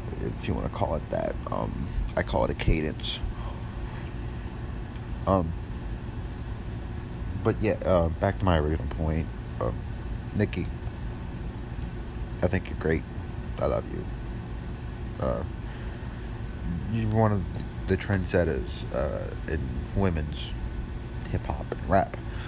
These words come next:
And saying that, meaning I know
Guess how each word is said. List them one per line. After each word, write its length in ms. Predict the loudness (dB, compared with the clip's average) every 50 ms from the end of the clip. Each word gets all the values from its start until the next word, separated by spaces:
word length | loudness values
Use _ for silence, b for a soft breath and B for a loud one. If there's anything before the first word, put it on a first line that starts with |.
| B B B B B B B B B B B B -4 -4 -4 -4 -2
And 180 | -2 -2 0 4
saying 280 | 6 8 8 8 8 6
that, 220 | 4 4 2 2 0 -4 -6 -6 -6 -6 -6 -6 -6 -6 -6 -6 -6 -6 -6 -6 -6 -6 -6 -6 -6 -6 -6 -6 -6 -6 -6 -6 -6 -6 -6 -6 -6 -4 0 2
meaning 380 | 4 4 4 4 4 2 0 -2 -4 -6 -6 -6 -6 -6 -6 -4 -4 -4 -4 -6 -6 -6 -6 -6 -2 0
I 100 | 2 2
know 480 | 4 4 6 6 6 6 4 4 2